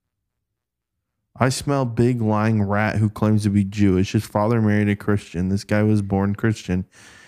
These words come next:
and knows how to fool nice people. Truth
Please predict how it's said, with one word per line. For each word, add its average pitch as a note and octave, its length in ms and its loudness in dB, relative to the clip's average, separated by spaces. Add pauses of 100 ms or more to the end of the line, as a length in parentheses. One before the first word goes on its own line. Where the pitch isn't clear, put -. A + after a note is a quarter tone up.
(180)
and G#2+ 120 4
knows G#2 220 2
how G#2+ 100 -2
to G2+ 100 -2
fool G2+ 380 0
nice G2+ 300 0
people. F#2 560 -2 (320)
Truth B2+ 500 0